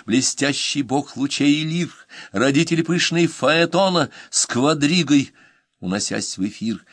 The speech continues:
сияние такого тона не проливает утром в тёмный мир. Принцессу дар смутил. Она стоит, немея, на короля отца поднять очей не смея. Но фея —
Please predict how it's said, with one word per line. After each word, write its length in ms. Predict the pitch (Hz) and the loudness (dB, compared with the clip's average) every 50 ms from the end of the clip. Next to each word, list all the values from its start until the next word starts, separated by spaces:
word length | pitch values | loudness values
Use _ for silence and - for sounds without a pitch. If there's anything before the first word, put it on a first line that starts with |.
| - _ | -20 _
сияние 680 | - - - - - 95 92 87 87 87 80 78 80 80 | -10 -8 -8 -6 -4 -2 -2 -2 -2 -2 -4 -6 -8 -8
такого 460 | - 85 80 - - 156 139 135 139 | -10 -12 -12 -10 -10 -10 -8 -10 -12
тона 520 | - _ - 98 101 95 87 82 82 - _ _ _ _ _ - | -14 _ -6 -2 -2 0 -2 -2 -4 -8 _ _ _ _ _ -12
не 120 | - 117 | -10 -10
проливает 800 | - - 123 117 113 110 95 90 85 80 76 76 73 - - - _ _ _ _ | -10 -10 -10 -8 -8 -6 -4 -4 -4 -4 -6 -8 -12 -16 -20 -20 _ _ _ _
утром 500 | - 82 104 131 135 - - 117 113 110 _ _ | -10 -8 -8 -8 -10 -12 -14 -14 -14 -16 _ _
в 120 | _ - - | _ -16 -14
тёмный 420 | - - 87 82 85 82 78 80 | -10 -10 -8 -10 -10 -10 -12 -12
мир. 260 | 82 80 87 - - _ _ _ _ _ _ _ _ _ _ _ _ _ _ _ _ _ _ _ _ _ _ _ _ _ | -12 -12 -14 -16 -20 _ _ _ _ _ _ _ _ _ _ _ _ _ _ _ _ _ _ _ _ _ _ _ _ _
Принцессу 640 | - - 135 143 143 131 - - 220 208 - - - | -8 -4 -4 -2 -2 -4 -4 -4 -4 -4 -4 -6 -6
дар 240 | 90 87 127 165 165 | -6 -4 -4 -6 -6
смутил. 640 | - - - - 101 87 85 - - - - 92 95 - _ _ _ _ _ - - - - - | -6 -8 -8 -8 -8 -8 -8 -10 -10 -8 -8 -8 -8 -10 _ _ _ _ _ -20 -20 -20 -20 -18
Она 240 | - - 92 95 95 | -10 -6 -4 -4 -4
стоит, 680 | 92 - - - 101 127 180 214 202 - - - - _ | -4 -4 -4 -2 -2 -2 -2 -4 -6 -12 -18 -20 -20 _
немея, 580 | - 196 185 185 180 180 180 175 175 170 165 - _ _ _ _ _ _ _ _ _ _ _ _ _ _ _ _ _ _ | -10 -8 -6 -2 0 2 2 2 2 2 0 -4 _ _ _ _ _ _ _ _ _ _ _ _ _ _ _ _ _ _
на 180 | - 92 90 92 | -12 -8 -8 -6
короля 380 | - 98 98 101 101 104 104 104 | -4 -2 0 0 2 4 2 2
отца 360 | 101 - - - 107 101 98 | 2 0 -2 -2 0 0 0
поднять 360 | - 92 90 87 95 87 87 | -2 -4 -4 -2 -4 -4 -4
очей 380 | 87 85 - - - 147 165 160 | -4 -4 -4 -4 -2 -2 -4 -4
не 120 | 156 151 | -6 -8
смея. 520 | - - - - 90 98 127 123 117 113 - _ _ _ _ _ _ _ _ _ _ - | -8 -6 -6 -6 -4 -4 -4 -6 -8 -10 -14 _ _ _ _ _ _ _ _ _ _ -10
Но 180 | - 82 85 | -6 -6 -6
фея — 560 | 82 - - 101 131 165 156 107 85 78 80 | -6 -6 -4 -4 -4 -4 -4 -6 -8 -12 -14